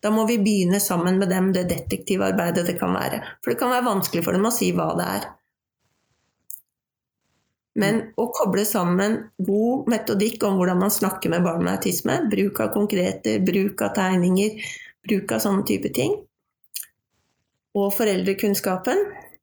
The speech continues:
Speaker 1: og gode observasjoner og nysgjerrige lærere, så får vi til dette her. Og da samarbeid med bup og P P T om hva som skal til.
Speaker 2: Kjempeflott, Ellen. Eh,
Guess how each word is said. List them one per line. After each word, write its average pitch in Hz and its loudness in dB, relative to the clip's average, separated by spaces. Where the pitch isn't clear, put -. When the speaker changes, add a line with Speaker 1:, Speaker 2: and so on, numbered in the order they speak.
Speaker 1:
og 196 0
gode 190 2
observasjoner 180 0
og 180 2
nysgjerrige 185 0
lærere, - -2
så 214 -2
får - 0
vi - 0
til - -2
dette - -4
her. 208 -2
Og 202 0
da 180 -2
samarbeid 165 0
med 180 0
bup 175 -2
og 175 0
P 175 0
P 175 0
T 175 -2
om 180 0
hva 160 0
som 180 0
skal - -2
til. 165 -2
Speaker 2:
Kjempeflott, 185 -2
Ellen. 214 0
Eh, 202 2